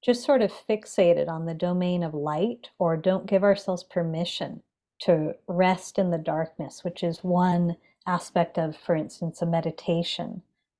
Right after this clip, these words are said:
uh, practice, we tend to get very full of thoughts, belief systems, positions, and not let ourselves empty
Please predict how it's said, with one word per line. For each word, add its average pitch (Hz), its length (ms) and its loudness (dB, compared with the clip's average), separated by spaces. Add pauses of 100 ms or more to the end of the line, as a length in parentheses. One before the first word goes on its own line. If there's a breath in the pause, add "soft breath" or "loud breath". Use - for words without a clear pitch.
uh, 151 260 -6 (300)
practice, - 600 -2 (580 soft breath)
we 208 760 6 (120)
tend 247 400 2
to 254 80 -2
get 208 420 2 (160)
very 190 320 4
full 175 760 0
of 156 380 -8 (800)
thoughts, - 760 4 (120)
belief 190 400 4
systems, 185 1000 -2 (100)
positions, 185 960 0 (300)
and 175 340 2 (100)
not 202 720 2 (140)
let 185 180 2
ourselves 180 560 2 (140)
empty 254 600 -2